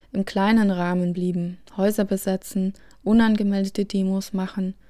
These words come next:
Scherbendemos machen, bei denen alle Läden beziehungsweise Schaufenster von Firmen, die eng mit dem kapitalistischen oder staatlichen System verknüpft sind, entglast werden, Banken, große Ketten.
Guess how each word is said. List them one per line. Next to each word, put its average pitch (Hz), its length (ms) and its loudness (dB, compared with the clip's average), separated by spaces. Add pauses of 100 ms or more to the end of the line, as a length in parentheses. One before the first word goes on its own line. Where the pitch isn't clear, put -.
(240)
Scherbendemos 208 920 2
machen, 196 340 -2
bei 190 140 -2
denen 185 280 -4
alle 208 220 2
Läden 214 380 2
beziehungsweise 196 760 -2
Schaufenster 220 640 -2
von 196 200 -6
Firmen, 247 540 2 (220)
die - 120 -4
eng 220 280 4
mit 226 140 2
dem 208 120 0
kapitalistischen 208 1120 -4 (160)
oder 202 180 -2
staatlichen 208 540 -2
System 202 400 -2
verknüpft 220 500 -6
sind, 202 220 -2
entglast 190 600 -4
werden, 247 400 0
Banken, 214 380 -2
große 202 300 -4
Ketten. 226 420 -4